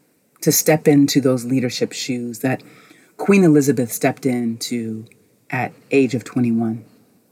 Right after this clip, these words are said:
I look at some of the black and white film of her greeting some of her subjects, in air quotes, of countries that didn't look like her. And I wonder what was going through her head.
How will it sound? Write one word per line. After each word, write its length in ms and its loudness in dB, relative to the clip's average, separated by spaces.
I 100 6
look 220 6
at 100 4
some 200 4
of 60 4
the 60 2
black 320 4
and 160 4
white 380 -2
film 520 4
of 160 -4
her 520 0
greeting 800 4
some 300 2
of 100 -2
her 140 -6
subjects, 840 -4
in 140 -6
air 120 -10
quotes, 500 -12
of 440 2
countries 500 2
that 160 0
didn't 260 4
look 220 0
like 280 -8
her. 300 -14
And 380 6
I 80 4
wonder 440 4
what 200 0
was 160 -4
going 300 -4
through 160 -12
her 200 -16
head. 460 -14